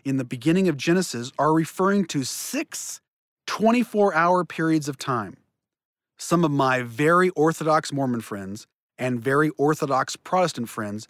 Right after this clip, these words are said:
believe the whole universe was created in six twenty-four hour periods of time, or a hundred forty-four total hours. From the creation of the light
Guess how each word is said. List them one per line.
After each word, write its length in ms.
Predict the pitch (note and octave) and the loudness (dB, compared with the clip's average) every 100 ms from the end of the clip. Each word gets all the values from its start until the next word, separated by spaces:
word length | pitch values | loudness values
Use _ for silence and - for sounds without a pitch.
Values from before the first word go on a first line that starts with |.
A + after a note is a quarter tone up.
| - - _ | -20 -20 _
believe 400 | C#3+ D3 F3+ E3 | 0 2 2 0
the 100 | C3 | -2
whole 400 | B2 - A#3+ B3+ | -2 2 4 4
universe 580 | A#3 C4+ A3+ C3 C#3 - | 4 4 4 2 -2 -2
was 220 | B2+ C#3+ | -2 -2
created 500 | - - G3+ G3 D3+ - | -4 0 2 4 0 -2
in 460 | A3+ G3 C3+ D#3 - _ _ | 0 2 2 0 -4 _ _
six 720 | - - - C4 - - - - _ _ - | -14 -12 -4 -4 -4 -10 -12 -18 _ _ -10
twenty-four 760 | - G3 A3 A#3 - G3 G3 F#3+ | -2 2 4 2 0 2 2 0
hour 300 | - D#3 E3 | 0 2 2
periods 380 | E3 D#3 D3 C#3 | 2 0 -2 -2
of 80 | C#3 | -6
time, 420 | - A#2 G2 F2 | -6 -6 -6 -4
or 380 | F3+ B3+ D#3+ E3+ _ _ _ _ | 2 4 4 2 _ _ _ _
a 60 | C3 | -4
hundred 440 | - F3+ F#3+ F#3 | 0 2 2 0
forty-four 600 | - D#3+ D#3 - C#3+ C3+ | 0 0 0 0 0 0
total 340 | C3 C#3 C3 B2 | -2 -4 0 0
hours. 480 | A#2 F#2 - - _ _ _ _ _ _ _ - | 0 -2 -12 -18 _ _ _ _ _ _ _ 0
From 200 | G3 G#3 | 2 2
the 100 | G#3 | 0
creation 460 | - A3+ C4+ G3 | 2 2 2 2
of 140 | F3 D#3 | 2 2
the 100 | C#3 | 0
light 420 | C#3+ G3+ F3 E3 | 2 2 2 0